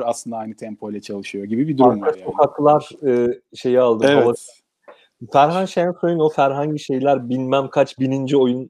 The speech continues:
Speaker 2: muhabbeti var ya.
Speaker 1: Evet.
Speaker 2: Hani onun gibi.
Speaker 1: <laughs> Evet, evet. O güncellediği için oyunu tabii. O devam
Speaker 2: <laughs>
Speaker 1: etti.
Speaker 2: Devam
Speaker 1: O galiba
Speaker 2: ediyor.
Speaker 1: matematiği çözdü Ferhan Usta yani bir yerden sonra.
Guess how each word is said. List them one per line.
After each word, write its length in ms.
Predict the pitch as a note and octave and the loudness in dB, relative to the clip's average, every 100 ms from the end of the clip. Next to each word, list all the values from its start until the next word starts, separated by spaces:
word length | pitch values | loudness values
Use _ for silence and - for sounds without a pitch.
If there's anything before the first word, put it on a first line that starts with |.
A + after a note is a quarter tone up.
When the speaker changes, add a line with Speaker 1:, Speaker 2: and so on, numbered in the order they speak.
| _ | _
Speaker 2:
muhabbeti 640 | B2 A#2+ B2 - A2+ - | -6 -2 -2 -4 -12 -4
var 80 | A#2+ | -2
ya. 60 | B2+ | 0
Speaker 1:
Evet. 200 | A2+ G#2+ _ _ _ | -2 -10 _ _ _
Speaker 2:
Hani 140 | A2 G#2+ _ | -20 -20 _
onun 240 | A#2+ A#2+ | -8 -4
gibi. 80 | B2 G#2+ | -2 -2
Speaker 1:
<laughs> 1000 | G#2+ - - _ - - - F#3+ - - | -6 -14 -20 _ -16 -10 0 0 0 -2
Evet, 240 | B2 B2+ | 0 2
evet. 200 | D3 B2+ - - - _ - | 0 0 -4 -20 -20 _ -8
O 80 | A#2+ | -2
güncellediği 600 | C#3 C3+ D3 D3+ D#3 F3+ | 2 4 4 2 -6 -10
için 160 | - | -8
oyunu 240 | C#3+ C#3 C#3 | -6 -6 -6
tabii. 340 | C#3 C3+ G3+ _ | -10 -10 -14 _
O 260 | B2+ C3 B2 | -12 -10 -6
devam 340 | B2 D3+ C3 | 2 4 4
Speaker 2:
<laughs> 60 | A#2+ | -4
Speaker 1:
etti. 300 | - - A2+ _ _ - - | -14 -16 -18 _ _ -20 -16
Speaker 2:
Devam 300 | C3 B2+ C3 | -4 0 2
Speaker 1:
O 60 | C3 | 4
galiba 120 | E3+ | 4
Speaker 2:
ediyor. 140 | E3+ G3 | 4 2
Speaker 1:
matematiği 640 | D#3+ D#3+ E3 F#3+ F#3 F3 | -2 -8 -6 -6 -6 -8
çözdü 460 | - D#3 C#3+ D#3 D3+ _ _ - | -8 -8 -8 -12 -14 _ _ -14
Ferhan 280 | A#2 A2+ A2+ | -12 -12 -16
Usta 280 | - A#2 | -14 -8
yani 220 | G#2+ G#2+ G#2+ | -6 -6 -2
bir 60 | |
yerden 300 | A#2 A2+ A#2 | -2 0 -4
sonra. 400 | A2+ A#2 A2+ G#2+ | -6 -6 -6 -10